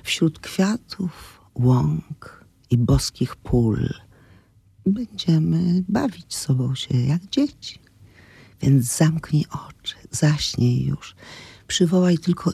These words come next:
imię moje we śnie, a ja cichutko zjawię się tam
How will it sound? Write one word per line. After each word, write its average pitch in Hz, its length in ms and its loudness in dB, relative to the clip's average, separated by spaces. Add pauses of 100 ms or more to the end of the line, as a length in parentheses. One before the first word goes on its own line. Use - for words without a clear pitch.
imię 156 380 6
moje 117 300 2
we 110 220 2
śnie, 120 420 -4 (720)
a 156 100 4
ja 180 220 2 (600)
cichutko - 720 -6
zjawię - 520 -8
się - 200 -4
tam 113 480 -8